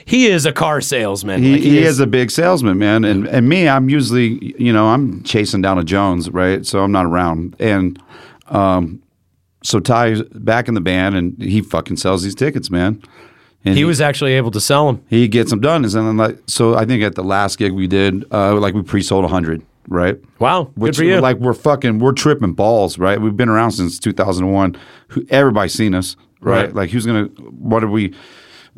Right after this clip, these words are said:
Speaker 2: offering, y-, you know? So, but, uh, for that gig, we did, like, a fan's choice set list, right? Wh-, which was awesome.
Speaker 1: That's cool.
Speaker 2: And, um,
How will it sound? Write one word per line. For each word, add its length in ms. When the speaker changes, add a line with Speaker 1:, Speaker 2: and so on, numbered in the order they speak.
Speaker 2:
offering, 800
y-, 100
you 180
know? 240
So, 120
but, 160
uh, 120
for 160
that 220
gig, 200
we 140
did, 180
like, 160
a 40
fan's 500
choice 400
set 280
list, 400
right? 260
Wh-, 280
which 360
was 240
awesome. 560
Speaker 1:
That's 180
cool. 300
Speaker 2:
And, 240
um, 380